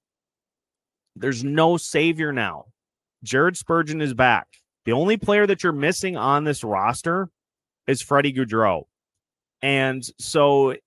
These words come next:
there's nobody that is going to be able to come in and suddenly get this team to be playing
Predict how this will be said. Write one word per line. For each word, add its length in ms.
there's 320
nobody 920
that 420
is 440
going 280
to 100
be 100
able 140
to 100
come 300
in 240
and 280
suddenly 540
get 240
this 220
team 320
to 120
be 160
playing 680